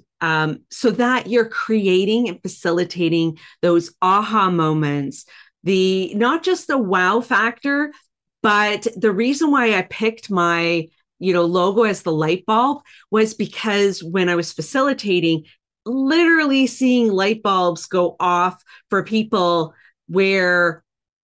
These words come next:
they've built on their knowledge and now something has expanded,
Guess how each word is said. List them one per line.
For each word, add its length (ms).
they've 320
built 300
on 320
their 260
knowledge 760
and 300
now 500
something 460
has 220
expanded, 960